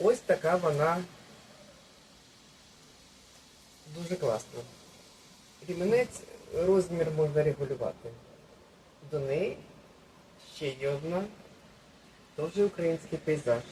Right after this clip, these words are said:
Хто що любить. Комусь спільника, е, ко-, комусь безкрайня Україна. Теж двадцять на двадцять два,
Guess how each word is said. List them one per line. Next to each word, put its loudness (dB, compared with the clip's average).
Хто 0
що -2
любить. -4
Комусь -4
спільника, -2
е, 2
ко-, 2
комусь 2
безкрайня 0
Україна. 2
Теж 2
двадцять -2
на -2
двадцять -4
два, 0